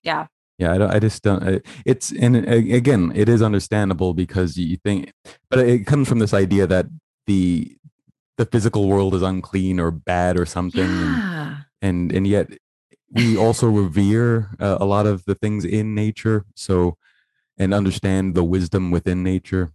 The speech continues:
Speaker 2: So,
Speaker 1: Yes.
Speaker 2: and acknowledge, and we acknowledge it. And we even acknowledge that for other animals that eat meat, but then we
Speaker 1: Yes.
Speaker 2: dep-, we deny that for ourselves. It's very strange. But
Speaker 1: Yes.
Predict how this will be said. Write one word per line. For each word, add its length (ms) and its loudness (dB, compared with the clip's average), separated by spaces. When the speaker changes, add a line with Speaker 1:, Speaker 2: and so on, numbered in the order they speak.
Speaker 2:
So, 240 -4
Speaker 1:
Yes. 480 -6
Speaker 2:
and 100 -2
acknowledge, 420 0
and 60 2
we 120 2
acknowledge 440 0
it. 140 -4
And 480 -2
we 100 4
even 200 4
acknowledge 440 2
that 140 2
for 160 0
other 220 2
animals 540 0
that 180 -2
eat 200 -2
meat, 360 -2
but 220 0
then 260 0
we 120 2
Speaker 1:
Yes. 100 -4
Speaker 2:
dep-, 180 -4
we 160 0
deny 300 -2
that 180 -2
for 180 -2
ourselves. 600 -4
It's 120 -20
very 220 2
strange. 600 -4
But 120 2
Speaker 1:
Yes. 520 -10